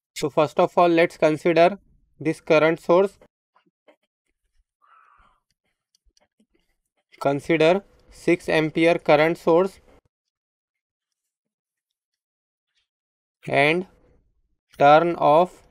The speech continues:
turn off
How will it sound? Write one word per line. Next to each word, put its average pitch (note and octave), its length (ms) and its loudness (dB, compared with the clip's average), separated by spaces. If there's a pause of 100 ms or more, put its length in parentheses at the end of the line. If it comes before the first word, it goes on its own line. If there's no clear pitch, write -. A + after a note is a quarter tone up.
(2750)
turn D3 300 -2
off D3 420 -2